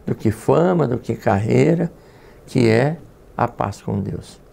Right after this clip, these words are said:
Vamos lá, então. A felicidade na visão espírita.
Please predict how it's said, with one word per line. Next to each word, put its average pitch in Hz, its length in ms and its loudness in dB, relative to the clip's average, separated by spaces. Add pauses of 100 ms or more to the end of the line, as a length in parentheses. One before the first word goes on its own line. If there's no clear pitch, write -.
(2000)
Vamos 101 340 2
lá, 101 120 2
então. - 240 -4 (2750)
A 202 100 0
felicidade 143 1120 0 (880)
na 123 220 4
visão 135 420 2
espírita. - 800 -2